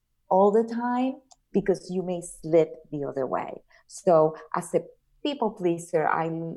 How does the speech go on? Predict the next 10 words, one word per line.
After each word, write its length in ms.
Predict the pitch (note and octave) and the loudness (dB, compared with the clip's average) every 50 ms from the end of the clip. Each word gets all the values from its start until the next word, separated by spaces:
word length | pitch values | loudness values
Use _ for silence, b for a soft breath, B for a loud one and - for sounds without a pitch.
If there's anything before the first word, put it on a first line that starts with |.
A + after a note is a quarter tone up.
| _ _ _ _ - | _ _ _ _ -2
I 280 | F3 F3 E3+ F3 F3+ F3+ E3+ - | 0 2 2 2 2 -2 -4 -8
had 180 | - G#3+ F#3+ F3 - - | 0 0 0 0 0 -4
to 160 | - A3+ A3 A3+ - - - - _ _ _ _ | -4 -4 -4 -4 -6 -20 -20 -20 _ _ _ _
stop 420 | - A3 G#3 G#3 G#3 G#3+ G#3+ G#3+ - | -6 -2 2 4 4 4 4 2 0
and 200 | F#3 F3+ F#3 F#3 | -2 -2 -4 -10
say, 520 | - - F#3 F3 E3+ E3 D#3+ E3 E3+ E3 - _ _ _ _ _ - | -4 0 2 2 4 2 2 0 -4 -6 -10 _ _ _ _ _ -2
"I 160 | - F#3 F#3 - - | 0 0 0 0 -4
am 240 | F3+ F3+ F3+ G3 | -4 -4 -2 -2
destroying 500 | F#3+ G3 G3 - - - F3+ F3 E3+ E3 | -4 -4 -6 -8 -12 -8 -8 -8 -6 -8
myself 600 | D#3+ D3 D3+ - - - A#2 G#2 - - _ _ | -8 -10 -10 -12 -8 -6 -4 -4 -4 -8 _ _